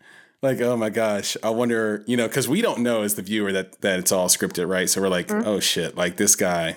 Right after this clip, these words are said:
Speaker 1: like, what's he gonna do now?" Because she, you know,
Speaker 2: Yeah.
Speaker 1: um, 'cause she's really pushing him. And then your facial expressions are always comedic and, and, um, maybe with a sprinkling of sexy, right?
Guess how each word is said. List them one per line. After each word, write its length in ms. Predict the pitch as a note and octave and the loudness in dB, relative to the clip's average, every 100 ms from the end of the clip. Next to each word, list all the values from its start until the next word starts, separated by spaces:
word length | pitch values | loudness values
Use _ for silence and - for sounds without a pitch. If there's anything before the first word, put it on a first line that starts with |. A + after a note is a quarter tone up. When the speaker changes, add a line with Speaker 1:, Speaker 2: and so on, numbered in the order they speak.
| F2+ | -2
Speaker 1:
like, 180 | F#2+ | -2
what's 220 | G2 G#2 - | 0 0 2
he 60 | |
gonna 180 | F#2+ F2+ | 0 -2
do 200 | E2+ E2+ | -2 -2
now?" 360 | E2+ E2 E2 - _ - | -2 -4 -6 -12 _ -6
Because 320 | F#2 F#2+ - | -2 2 2
she, 140 | - - | 0 0
you 80 | G#2+ | 0
know, 200 | G2+ E2+ - - - - - - | 0 -2 -8 -20 -16 -14 -10 0
Speaker 2:
Yeah. 280 | G#2+ G#2 F2+ | 2 2 0
Speaker 1:
um, 220 | F#2 - - _ _ _ _ - - | -2 -8 -20 _ _ _ _ -14 -4
'cause 140 | B2+ | -2
she's 180 | B2 A2 | 0 2
really 220 | A#2 G#2 | 2 0
pushing 340 | G#2 A2 G#2 F2+ | 0 -2 0 -2
him. 160 | E2 - | -2 0
And 100 | A#2 | 2
then 100 | A#2 | 2
your 120 | A2+ | 0
facial 320 | - D#3+ - | 0 0 0
expressions 440 | G#2 - A2 G2+ G2 | -2 -2 0 0 0
are 160 | G#2 | 2
always 260 | G2 F#2 F#2 | 2 2 0
comedic 560 | - F#2+ G#2+ F2+ - - _ _ _ _ | 0 0 0 0 -4 -14 _ _ _ _
and, 400 | G#2 G2 F#2+ F2 - _ | -2 0 0 -2 -8 _
and, 400 | A2 G2+ F#2 F2+ - - - _ | -2 0 -2 -4 -10 -20 -20 _
um, 380 | G#2+ G2 F#2+ F#2+ - - | -2 0 0 -4 -10 -4
maybe 220 | D3 G#3 | -2 0
with 180 | G3+ F3 | -2 0
a 40 | |
sprinkling 580 | A2 - A2 A#2 A2 F#2+ | 2 2 2 0 0 -4
of 80 | - | 0
sexy, 500 | - - - - E3+ | 2 2 0 -2 -2
right? 380 | F#3+ F#3+ A3+ | 0 2 0